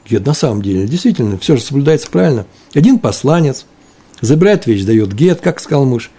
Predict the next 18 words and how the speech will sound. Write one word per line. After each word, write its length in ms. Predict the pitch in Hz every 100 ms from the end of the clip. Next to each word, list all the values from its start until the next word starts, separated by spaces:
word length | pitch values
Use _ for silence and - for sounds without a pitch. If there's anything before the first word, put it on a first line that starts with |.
| - - -
А 140 | 101 98
вот 140 | 98
если 160 | 110 117
он 60 |
дал 120 | 117
второму 300 | 113 151 226
посланцу, 340 | 226 147 120 123
нет, 300 | 101 87 - - _ 135
гет 220 | 208 226
недействительный. 640 | 226 233 - 110 98 95 -
Почему? 400 | 127 156 214 - - _ - - - -
Да 140 | 98
потому 380 | 104 107 120 120
что 180 | - 117
ведь 280 | 110 107 -
нарушено 500 | 113 117 113 - 120
условие 360 | 113 131 117
посланцев. 520 | 113 156 - 160 -